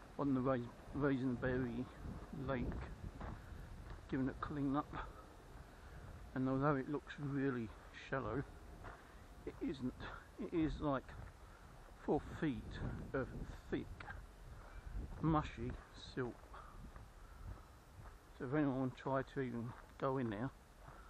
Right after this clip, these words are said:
especially a kid, thinking it's like that shallow, it's not.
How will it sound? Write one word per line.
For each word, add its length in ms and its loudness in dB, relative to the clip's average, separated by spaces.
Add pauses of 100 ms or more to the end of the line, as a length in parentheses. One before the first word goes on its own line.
(360)
especially 440 -2
a 160 -8
kid, 200 -2 (420)
thinking 280 0
it's 120 -6 (2250)
like 200 2 (320)
that 100 0 (240)
shallow, 300 2 (100)
it's 160 -8
not. 180 0